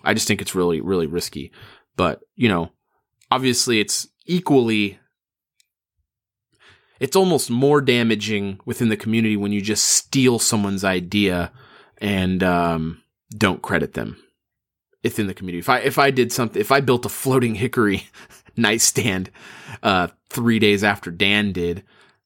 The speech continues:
uh, he'd probably be pretty annoyed. <laughs> I mean, yeah, realistically, Dan probably wouldn't be annoyed, but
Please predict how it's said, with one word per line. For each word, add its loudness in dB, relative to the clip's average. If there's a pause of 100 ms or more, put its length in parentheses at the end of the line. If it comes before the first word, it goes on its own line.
uh, -12
he'd -4
probably 0
be 0
pretty 0
annoyed. -2
<laughs> -20 (1160)
I 2
mean, 2
yeah, 4
realistically, 0
Dan -2
probably -8
wouldn't -14
be -18
annoyed, -18
but -4